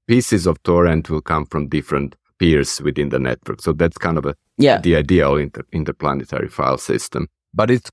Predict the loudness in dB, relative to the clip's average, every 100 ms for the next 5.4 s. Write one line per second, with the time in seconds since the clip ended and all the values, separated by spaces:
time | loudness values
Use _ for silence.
0 | -2 2 4 6 6 6 4 0 -8 0
1 | 4 4 2 0 0 -2 -2 0 0 -2
2 | -2 0 0 0 0 -2 0 0 2 2
3 | 2 2 0 0 0 0 2 2 2 0
4 | -2 -2 0 0 -2 -4 -4 -2 0 0
5 | -2 -4 -2 -2